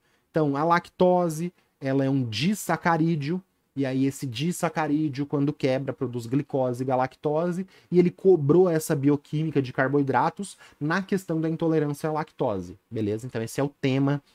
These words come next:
do item A, bioquímica de carboidratos, questão da lactose, cobrou no gráfico. Beleza. Produtos chamados zero lactose são tratados com lactase na sua produção.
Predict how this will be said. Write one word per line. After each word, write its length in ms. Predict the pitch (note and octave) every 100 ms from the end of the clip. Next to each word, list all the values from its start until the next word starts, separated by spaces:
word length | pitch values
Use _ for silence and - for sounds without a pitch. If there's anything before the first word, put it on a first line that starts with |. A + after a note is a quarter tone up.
| _ -
do 120 | B2
item 360 | C3+ - D#3+ B2+
A, 80 |
bioquímica 840 | F#2+ G2+ C3 C#3+ - D3 D#3+ - D#3+
de 100 | C3
carboidratos, 760 | D3 C#3+ D3 C#3+ B2+ D#3 -
questão 320 | - D3 - C#3
da 80 |
lactose, 680 | C#3 C#3 - C3+ F#2+ F2+ -
cobrou 340 | - C3 B2 C#3
no 220 | C3+ D3 -
gráfico. 460 | C3+ G#2+ - - _ _ _ _ _ _ _ _ _ _ - - _ _ - _
Beleza. 500 | D#3 A#3 G3 D3 A#2 - _ - _
Produtos 340 | B3+ A3+ -
chamados 560 | - G#3+ D#3 A#2+ A2+ G#2
zero 400 | F#2+ D#3 A3 A#3
lactose 640 | D3 - - D#3 C3+ A2+
são 240 | - D#3+
tratados 720 | E3+ - G#3 - D#3 E3 F3 -
com 340 | - F3 D#3
lactase 720 | D3+ G3 - - C#3+ D3 D#3+
na 120 | E3+
sua 240 | E3 - E3
produção. 600 | - D#3 F#3 - A2+